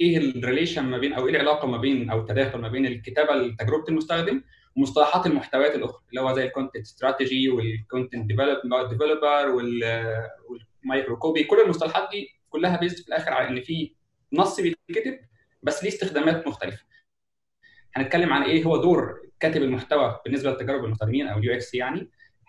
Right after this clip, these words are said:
هنتكلم على دور التقمص العاطفي أو ال-، الامفاثايز، إن إحنا إزاي ن-، نتقمص، آه، شخصية اليوزر وإحنا بنحاول نكتب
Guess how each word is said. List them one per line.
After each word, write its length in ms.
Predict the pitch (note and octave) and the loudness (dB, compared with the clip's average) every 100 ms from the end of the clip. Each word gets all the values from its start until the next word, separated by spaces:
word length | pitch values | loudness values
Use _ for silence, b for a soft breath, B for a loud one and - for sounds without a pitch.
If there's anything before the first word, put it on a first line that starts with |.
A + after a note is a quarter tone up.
| B2 | -6
هنتكلم 380 | B2 D#3+ E3 B2 | -2 2 2 4
على 420 | C3+ C3 B2 - - - C3 | 4 4 2 -2 -14 -12 4
دور 200 | F3 F#3+ | 8 8
التقمص 460 | F#3 - D#3+ D#3 | 6 2 2 2
العاطفي 400 | G#2+ D3+ D3 C#3+ | 0 0 0 0
أو 100 | B2 | 0
ال-، 320 | A#2 G#2 G#2 - - - | 0 -2 -4 -10 -20 -12
الامفاثايز، 580 | C3 C#3 - C3 A#2+ G#2 A2+ | -8 -8 -8 -4 -2 -2 -2
إن 80 | C#3 | -4
إحنا 200 | C#3 A#2+ | -2 -2
إزاي 380 | A2 C#3+ B2 | 2 2 2
ن-، 720 | G#2+ G#2 - G#2+ G#2+ G#2 - | 0 -2 -2 0 0 0 -6
نتقمص، 840 | A#2 A#2+ E3 D#3+ C3 A2+ - _ - G2+ | -8 0 4 4 2 0 -10 _ -18 -10
آه، 220 | G2 G2 | -8 -8
شخصية 520 | - A2+ - D#3+ D#3 | -10 -12 0 2 2
اليوزر 340 | - D#3 E3+ - | 2 0 2 0
وإحنا 380 | - D#3 - - - | 0 0 -2 -6 -6
بنحاول 300 | - D#3+ D#3+ | 0 2 2
نكتب 200 | - | -2